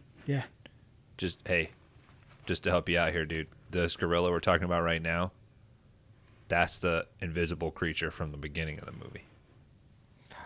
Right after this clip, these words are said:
Speaker 1: Sure
Speaker 2: There's
Speaker 1: am.
Speaker 2: no invisible snake.
Speaker 1: How can you have all this and not have an invisible snake? Like
Speaker 2: It's too, it'd be a N C seventeen movie.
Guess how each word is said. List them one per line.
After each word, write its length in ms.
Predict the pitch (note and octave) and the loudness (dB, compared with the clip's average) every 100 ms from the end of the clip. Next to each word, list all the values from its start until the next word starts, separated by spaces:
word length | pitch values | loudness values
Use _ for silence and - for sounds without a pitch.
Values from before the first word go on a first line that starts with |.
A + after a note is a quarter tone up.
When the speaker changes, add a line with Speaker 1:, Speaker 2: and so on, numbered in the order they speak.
| - - - - | -20 -20 -20 -14
Speaker 1:
Sure 220 | - - | -8 0
Speaker 2:
There's 140 | F2 - | 0 2
Speaker 1:
am. 60 | |
Speaker 2:
no 160 | F2+ E2+ | 2 2
invisible 460 | D#2+ E2 E2 D#2+ D#2+ | 2 2 2 0 -2
snake. 420 | - E2 - - - - - - | -4 -8 -12 -18 -20 -20 -20 -20
Speaker 1:
How 140 | - E3 | -4 -2
can 160 | E3 | 4
you 80 | F3+ | 8
have 200 | D#3+ D#3 | 8 6
all 340 | C#3 D#3 C3+ C#3 | 4 0 2 2
this 320 | B2+ B2 A#2 | 2 0 0
and 100 | A#2+ | -2
not 180 | A#2+ A#2 | -2 -2
have 260 | A2+ A#2+ A2+ | -2 -2 -2
an 80 | |
invisible 480 | A#2 A2+ A#2 A2 A2 | -4 -4 -6 -8 -8
snake? 480 | A2 - A2+ A2 - - - - | -8 -8 -8 -10 -14 -18 -20 -12
Like 80 | G#2+ | -8
Speaker 2:
It's 120 | - | -6
too, 260 | - - G2 | -2 -2 2
it'd 220 | G#2+ G2 | 2 4
be 200 | F#2 G2+ | 6 8
a 100 | F#2+ | 8
N 180 | F2 G2+ | 4 2
C 160 | F#2 G2 | 2 2
seventeen 520 | - F2 E2+ - E2 | 2 2 0 -4 -4
movie. 320 | D#2+ D#2 D#2+ | -4 -4 -8